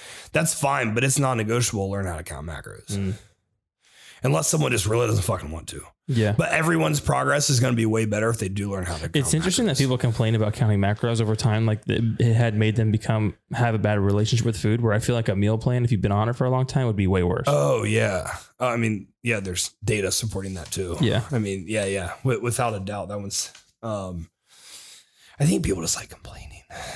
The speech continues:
Speaker 2: Probably.
Speaker 1: Honestly, I really
Speaker 2: Yeah.
Speaker 1: think people like complaining.
Speaker 2: Soft.
Speaker 1: Yeah. For me, so macros are gonna teach you a lot.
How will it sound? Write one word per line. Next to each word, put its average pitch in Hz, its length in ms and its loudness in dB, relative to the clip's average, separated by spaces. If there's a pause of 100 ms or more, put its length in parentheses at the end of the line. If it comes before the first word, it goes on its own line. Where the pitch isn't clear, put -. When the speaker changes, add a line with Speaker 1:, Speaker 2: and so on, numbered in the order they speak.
(280)
Speaker 2:
Probably. - 400 -2
Speaker 1:
Honestly, 90 480 -4
I 104 60 -4
really 117 180 2
Speaker 2:
Yeah. 104 60 2
Speaker 1:
think 90 160 -2
people 85 180 -10
like 80 140 -16
complaining. 80 400 -8
Speaker 2:
Soft. - 560 -4 (300)
Speaker 1:
Yeah. 104 300 0 (760)
For 269 240 0
me, 131 440 2 (220)
so 156 260 0
macros 180 480 0
are - 20 2
gonna 147 160 0
teach 139 280 0
you 135 100 2
a - 20 2
lot. 101 260 -2